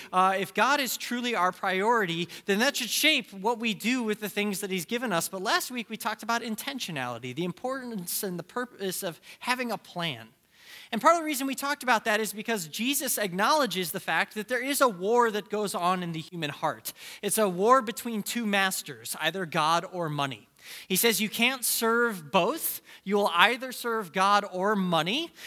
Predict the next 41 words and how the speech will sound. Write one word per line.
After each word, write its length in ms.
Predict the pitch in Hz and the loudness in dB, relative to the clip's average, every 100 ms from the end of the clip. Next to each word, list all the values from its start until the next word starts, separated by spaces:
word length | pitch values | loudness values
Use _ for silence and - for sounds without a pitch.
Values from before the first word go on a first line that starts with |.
| - | -6
And 140 | 208 | 0
so 100 | 202 | 0
we 120 | 240 262 | 0 2
said, 260 | 277 240 | 2 4
"Well, 120 | 226 | 4
then 160 | 226 233 | 4 2
that's 240 | 262 320 | 2 0
important 500 | 403 311 - 320 302 | -2 -4 -2 -4 -4
for 120 | - 254 | -4 -2
us 140 | 247 | -2
to 80 | 247 | -2
be 140 | 214 | 0
aware 380 | 220 180 240 330 | 0 2 2 0
that 160 | 269 226 | -2 -2
that's 240 | 202 - | -2 -2
going 260 | 165 190 196 | -2 -2 -2
on 100 | 208 | -2
so 160 | - 240 | -2 -2
that 100 | 220 | -2
we 100 | 226 | -2
can 160 | 247 | -2
be 180 | 214 233 | -2 -2
intentional, 640 | 190 - 190 - 143 110 _ _ - - - - | -4 -4 -6 -6 -8 -10 _ _ -20 -16 -14 -4
so 120 | 220 | 0
that 120 | 214 | 2
we 100 | 247 | 2
can 160 | 254 214 | 2 2
recognize 680 | 247 262 220 214 190 185 180 | 2 2 0 2 2 0 0
and 100 | 180 | -2
look 160 | 233 | 0
at 80 | 240 | 2
our 80 | 220 | 0
finances 640 | - 190 208 208 202 180 | 2 -2 -2 -4 -6 -6
and 80 | 202 | -4
say, 160 | 220 | 0
'So 220 | 202 240 196 | 0 0 0
who 200 | 220 285 | -2 0
do 80 | |
I 160 | 277 254 | 2 2
really 400 | 233 214 220 233 | 0 0 0 -2
serve? 640 | - 269 277 165 117 - | -2 -2 -2 -4 -10 -20